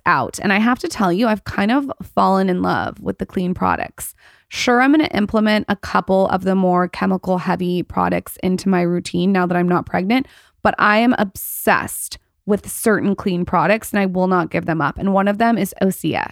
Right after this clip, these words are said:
And you've seen this, I feel like, everywhere, but there's specific products that they make that really, really have upped my nourishment game. They've softened my skin. They keep me glowing from head to toe.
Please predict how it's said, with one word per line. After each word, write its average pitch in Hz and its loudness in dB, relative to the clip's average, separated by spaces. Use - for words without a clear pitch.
And 202 2
you've 202 2
seen 202 0
this, 180 0
I 190 0
feel 170 0
like, 170 -2
everywhere, 165 -2
but 185 -6
there's 202 2
specific - -4
products 185 -2
that 190 -4
they 180 2
make 170 -2
that 196 -2
really, 185 4
really 170 2
have 185 -2
upped - 0
my 165 0
nourishment 180 -2
game. 185 0
They've 175 -2
softened 190 -2
my 190 0
skin. 196 0
They 208 2
keep - -2
me 262 2
glowing 185 0
from 196 0
head 175 -4
to 170 -8
toe. - -6